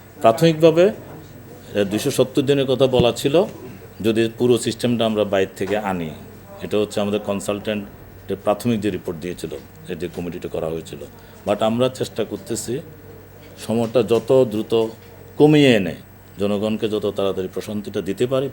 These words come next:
প্লাস সেফটি ইস্যুটা আমাদের কনসিডারে নিতে হচ্ছে নিরাপত্তা সহকারে। তাড়াহুড়া করে যাতে আবার আমাদের জনগণের বিপত্তি না ঘটে, কারণ পাবলিক লাইফের, আহ,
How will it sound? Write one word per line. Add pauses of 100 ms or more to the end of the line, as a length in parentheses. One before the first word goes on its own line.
(100)
প্লাস (560)
সেফটি
ইস্যুটা
আমাদের
কনসিডারে
নিতে
হচ্ছে (340)
নিরাপত্তা
সহকারে। (360)
তাড়াহুড়া
করে
যাতে
আবার
আমাদের
জনগণের
বিপত্তি
না
ঘটে, (440)
কারণ
পাবলিক
লাইফের,
আহ,